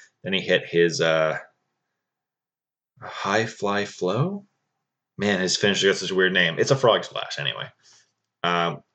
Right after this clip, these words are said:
is the interesting thing is that even though Tanahashi was the ace for, like, an entire decade, more or less, by the time I really got to New Japan,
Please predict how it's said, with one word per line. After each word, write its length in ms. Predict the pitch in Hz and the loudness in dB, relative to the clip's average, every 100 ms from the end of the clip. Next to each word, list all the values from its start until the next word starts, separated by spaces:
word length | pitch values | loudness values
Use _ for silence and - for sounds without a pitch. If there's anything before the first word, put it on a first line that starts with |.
| _ _ _ _ | _ _ _ _
is 100 | 139 | 4
the 60 | 175 | 6
interesting 300 | 226 233 190 | 6 2 0
thing 160 | 202 196 | 2 2
is 100 | 110 | 2
that 80 | |
even 160 | 104 143 | 2 4
though 100 | 139 | 4
Tanahashi 600 | 135 127 110 104 - 95 | 4 2 4 2 2 2
was 240 | 92 101 | 4 2
the 140 | 98 - | 0 2
ace 340 | 90 113 127 | 4 4 0
for, 160 | - 87 | 0 2
like, 160 | 82 | 2
an 80 | 87 | 0
entire 320 | 85 - 92 | -4 0 2
decade, 560 | 90 - 80 - 92 82 | 2 0 -2 0 -2 -2
more 120 | 82 | -4
or 60 | 85 | 0
less, 200 | 92 90 | 0 2
by 120 | 98 | 0
the 100 | 90 | 0
time 360 | - 107 117 113 | 0 0 0 -2
I 200 | 76 98 | 0 0
really 320 | 104 107 98 | 2 0 -2
got 420 | - 92 156 - | 2 2 2 0
to 100 | - | -8
New 120 | 90 95 | -10 -8
Japan, 640 | - - 156 113 90 87 | -10 -2 2 2 2 -2